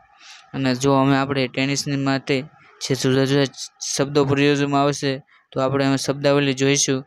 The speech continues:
તો કે તેની અંદર બેકહેન્ડ, પછી એસ, બેકસ્પિન, વાલી,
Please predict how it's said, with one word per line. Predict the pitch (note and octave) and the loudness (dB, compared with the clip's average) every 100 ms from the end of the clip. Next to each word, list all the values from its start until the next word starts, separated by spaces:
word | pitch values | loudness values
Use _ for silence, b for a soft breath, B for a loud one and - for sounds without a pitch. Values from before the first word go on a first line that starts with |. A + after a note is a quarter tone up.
| b b - | b b -6
તો | |
કે | C3+ | -4
તેની | C3 C#3 C#3+ | -2 0 0
અંદર | C#3+ C#3+ B2+ | 0 0 -2
બેકહેન્ડ, | C3 C3+ - C3+ C3+ C#3 C#3+ - b b b b - | -2 -4 -2 -2 0 -2 -8 -14 b b b b -6
પછી | C3 C3+ - | -4 -4 -4
એસ, | - C3 C#3 C#3+ C#3 - F#3+ _ _ - | -2 2 2 2 0 -8 -14 _ _ -16
બેકસ્પિન, | C#3+ C#3 C#3+ - - D3 D3 D3 D3 _ _ _ _ D3 | -4 -2 -2 -4 -6 -4 -2 -4 -10 _ _ _ _ -6
વાલી, | C#3 C3 C#3+ D3 D3 D3 | -2 0 2 2 0 -2